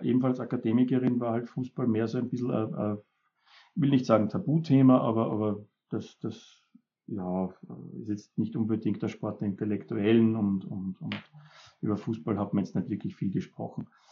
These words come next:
Man hat sich's im Fernsehen angeschaut, hin und wieder und das war's. Äh, und der, der beste Freund meines Vaters war Wiener, von Stu-, aus Studienzeiten noch, und der war eingefleischter Austrianer.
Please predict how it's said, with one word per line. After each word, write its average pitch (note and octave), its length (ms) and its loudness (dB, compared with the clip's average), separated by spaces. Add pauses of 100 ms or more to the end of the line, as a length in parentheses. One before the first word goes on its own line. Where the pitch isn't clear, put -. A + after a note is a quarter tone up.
(180)
Man - 120 0
hat F3+ 140 0
sich's - 180 -4
im G2+ 100 0
Fernsehen D3 300 2
angeschaut, C3 320 -2
hin A2+ 140 0
und G#2+ 100 -2
wieder G2+ 160 -4
und F#2+ 140 -8
das G#2 140 -14
war's. - 180 -12 (280)
Äh, A2 220 2
und A#2+ 320 0
der, A2 420 4
der G#2 400 2 (300)
beste A#2+ 240 2
Freund C3+ 280 0
meines B2+ 220 0
Vaters A2+ 480 -2
war A#2+ 160 0
Wiener, C3+ 400 4 (120)
von B2 220 2
Stu-, C3+ 200 -2
aus - 100 -4
Studienzeiten C3 580 0
noch, C#3 160 0
und C3 180 2
der C3 220 6
war C3+ 100 4
eingefleischter A#2 640 0
Austrianer. A2+ 640 0